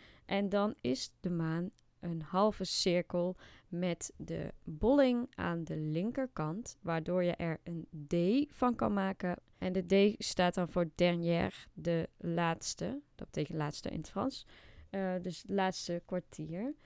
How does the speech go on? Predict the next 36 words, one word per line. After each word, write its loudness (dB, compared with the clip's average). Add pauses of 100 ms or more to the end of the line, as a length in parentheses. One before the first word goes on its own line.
(160)
En -2
dat 0
is -2
een 4
mooie 4
tijd 0
om -6
echt -6
naar -6
binnen -4
te -10
keren -4
in -2
jezelf, -4 (100)
om -2
te -4
gaan 0
evalueren 0 (140)
en -6 (120)
reflecteren. -2 (340)
Een -2
hele 6
belangrijke 2
ook -2
voor -8
deze -2
periode -2
is -8
om -4
los -2
te -6
laten. -10 (260)
Dus -4
alles 2
waar 0
jij -2